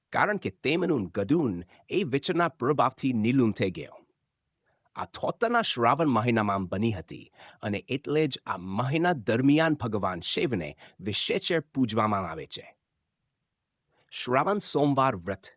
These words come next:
શ્રાવણ મહિનામાં સોમવારના દિવસે વ્રત અને ઉપવાસ રાખીને શિવ ભક્તો ભગવાન શિવની પૂજા કરે છે. માનવામાં આવે છે કે શ્રાવણ સોમવારના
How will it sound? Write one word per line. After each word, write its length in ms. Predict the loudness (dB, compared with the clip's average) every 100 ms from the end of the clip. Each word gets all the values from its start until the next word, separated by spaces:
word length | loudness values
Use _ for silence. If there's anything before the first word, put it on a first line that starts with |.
| _
શ્રાવણ 540 | -10 -2 0 2 0
મહિનામાં 640 | 0 0 0 2 2 0 -2
સોમવારના 720 | -2 0 2 2 2 2 -2
દિવસે 520 | -2 -2 -2 -2 -2
વ્રત 320 | -2 -6 -8 -20 _
અને 200 | -6 -4 -4
ઉપવાસ 440 | -4 0 0 0
રાખીને 600 | 0 0 -2 -4 -2 -4 _ -20 -20 -20 _ -10
શિવ 220 | -4 -4 -2
ભક્તો 320 | -4 -2 -2
ભગવાન 520 | -2 -2 -2 0 0 0
શિવની 460 | 0 2 2 2
પૂજા 340 | 0 -4 -4 -6
કરે 180 | -8
છે. 280 | -12 -16 -20 _ _ _ _ _ _ _ _ _ _ _ _ _ _ -4
માનવામાં 680 | 0 2 4 4 4 0 0
આવે 280 | -2 -2
છે 320 | -4 -8 -12 _ _
કે 200 | -6 -6 -8
શ્રાવણ 380 | -6 2 2 4
સોમવારના 720 | 0 4 6 6 4 2 -2